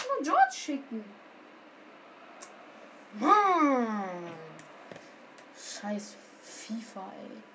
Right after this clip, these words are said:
Ist auch so ein Drecksgame. So, jetzt, jetzt, jetzt, jetzt.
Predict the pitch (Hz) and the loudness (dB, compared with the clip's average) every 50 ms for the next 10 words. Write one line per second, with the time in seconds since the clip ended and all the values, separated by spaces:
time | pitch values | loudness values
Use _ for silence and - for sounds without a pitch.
0 | - - - - - - - - - - - - - - - - 339 370 - - | -20 -20 -20 -20 -20 -20 -20 -20 -20 -20 -20 -20 -20 -20 -20 -18 -18 -18 -18 -18
1 | - - - - - - - - - - - - - - - 50 50 - - - | -20 -20 -20 -20 -20 -20 -20 -20 -20 -20 -20 -20 -18 -16 -16 -16 -16 -16 -18 -16
2 | - - - - - - - - - - - - - - - - - - - - | -16 -16 -16 -16 -16 -16 -16 -14 -14 -14 -14 -14 -14 -14 -14 -14 -16 -16 -16 -16
3 | - - - - - - - - - - - - - - - - - - - - | -16 -16 -16 -16 -18 -18 -18 -20 -20 -20 -20 -20 -20 -20 -20 -20 -20 -20 -20 -20
4 | - - - - - - - - - - - - - - - - - - - - | -20 -20 -20 -20 -20 -20 -20 -20 -20 -20 -20 -20 -20 -20 -20 -20 -20 -20 -20 -20
5 | - - - - - - - - - - - - - - - - - - - - | -20 -20 -20 -20 -20 -20 -20 -20 -20 -20 -20 -20 -20 -20 -20 -20 -20 -20 -20 -20
6 | - - - - - - - - - - - - - - - - - - - - | -20 -20 -20 -18 -14 -14 -14 -14 -14 -20 -20 -20 -20 -20 -20 -20 -20 -20 -20 -20
7 | - - - - - - - - - - - - - - - - - 220 196 185 | -20 -20 -20 -20 -20 -20 -20 -20 -20 -20 -20 -20 -20 -20 -20 -18 -14 -10 -8 -6
8 | 185 190 - - - 277 262 247 254 269 - 226 196 - - | -6 -8 -8 -4 2 2 2 4 4 0 0 0 -4 -6 -8